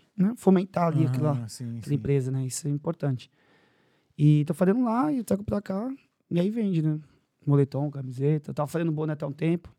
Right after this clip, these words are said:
Speaker 2: Uhum. Eu
Speaker 1: Aí
Speaker 2: tenho,
Speaker 1: vou ver se eu
Speaker 2: então,
Speaker 1: faço.
Speaker 2: eu tenho boné, a camisa tá lá em casa, é.
Speaker 1: Bonezinho, vou ver se eu faço de novo. Bonezinho,
Speaker 2: Bonezinho
Speaker 1: não,
Speaker 2: é style,
Speaker 1: bonezinho o pessoal
Speaker 2: bonezinho é
Speaker 1: gosta pra
Speaker 2: style.
Speaker 1: caramba.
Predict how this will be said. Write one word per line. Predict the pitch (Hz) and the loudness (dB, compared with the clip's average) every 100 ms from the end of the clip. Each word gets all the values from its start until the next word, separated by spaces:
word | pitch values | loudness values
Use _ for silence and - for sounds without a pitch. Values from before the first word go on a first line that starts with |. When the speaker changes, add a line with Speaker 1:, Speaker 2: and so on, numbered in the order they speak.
| - | -10
Speaker 2:
Uhum. | 131 117 120 110 113 | -8 -6 -8 -12 -8
Eu | |
Speaker 1:
Aí | 185 | 0
Speaker 2:
tenho, | 147 | 2
Speaker 1:
vou | 147 | 4
ver | 147 | 4
se | |
eu | 165 | 2
Speaker 2:
então, | 175 | 0
Speaker 1:
faço. | 170 165 | 0 -2
Speaker 2:
eu | |
tenho | 151 180 | -4 -4
boné, | 160 147 | -2 -4
a | 156 | -6
camisa | 220 339 311 | -8 -6 -8
tá | 226 | -8
lá | 135 | -8
em | 175 | -8
casa, | 285 269 262 226 | -10 -12 -8 -4
é. | 151 131 139 | -2 0 6
Speaker 1:
Bonezinho, | 147 151 156 | 8 8 6
vou | 160 | 2
ver | 170 | 0
se | 190 | -2
eu | |
faço | 170 170 | -2 -2
de | 160 | -2
novo. | 151 135 | -2 -4
Bonezinho, | 135 143 135 151 | -6 -4 -2 0
Speaker 2:
Bonezinho | 160 156 | 0 0
Speaker 1:
não, | |
Speaker 2:
é | 139 151 | -2 -4
style, | - 139 | -4 -2
Speaker 1:
bonezinho | 135 147 | 0 0
o | |
pessoal | 147 135 156 | -2 -4 -4
Speaker 2:
bonezinho | 151 147 | -4 -6
é | |
Speaker 1:
gosta | - | -6
pra | - | -6
Speaker 2:
style. | - 151 | -2 0
Speaker 1:
caramba. | 135 127 | -2 -6